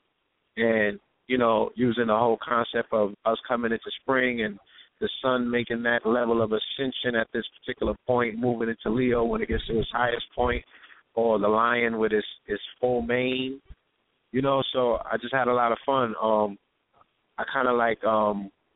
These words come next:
it was a, a lecture that I heard before from Manly P Hall when I was in Atlanta. Shout out to the shaman. He used to play it all the time.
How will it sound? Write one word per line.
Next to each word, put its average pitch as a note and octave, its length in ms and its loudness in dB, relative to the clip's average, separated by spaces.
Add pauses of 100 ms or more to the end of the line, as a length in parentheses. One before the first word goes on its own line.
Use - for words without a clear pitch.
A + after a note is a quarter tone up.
(1500)
it A#2+ 60 2
was A#2+ 220 2
a, G#2+ 320 2
a - 0 -
lecture C3+ 380 0
that A#2 100 2
I G#2+ 140 2
heard A2+ 200 0
before G#2+ 540 0
from G#2 240 2 (480)
Manly A#2 440 0
P B2+ 100 0
Hall B2 380 2
when G#2 100 2
I G#2+ 100 4
was G#2 120 2
in G#2 100 0
Atlanta. A#2 480 0
Shout A2+ 140 2
out G#2 160 0
to G#2+ 80 -2
the G2+ 60 -2 (100)
shaman. B2 400 0
He A#2+ 60 -6
used A#2+ 120 -6
to A#2 60 -4
play A#2+ 260 0
it A2 80 0
all G#2 140 2
the G2+ 80 0
time. A#2 400 0